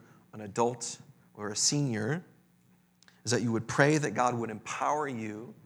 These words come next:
to speak the truth in love, but also that he would provide you the opportunity to speak the love of Christ to your neighbor. Let's pray.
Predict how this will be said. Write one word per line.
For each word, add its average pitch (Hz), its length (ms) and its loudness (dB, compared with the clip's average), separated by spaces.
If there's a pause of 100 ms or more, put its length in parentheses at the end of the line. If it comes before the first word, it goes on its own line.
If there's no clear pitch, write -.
(340)
to 120 100 0
speak - 640 0 (480)
the 147 100 2
truth 123 520 4
in 135 140 2
love, 120 600 4 (800)
but 117 100 4
also 139 260 8
that 127 180 10
he 123 80 8
would 113 200 4
provide 135 680 6
you 113 200 2
the 110 180 -4
opportunity 120 1120 0 (420)
to - 100 -8
speak 120 320 0
the 113 100 0
love 107 280 2
of 101 140 -10
Christ - 380 -2
to 104 60 -10
your 101 120 -8
neighbor. 104 320 -12 (420)
Let's 104 160 -12
pray. 101 280 -10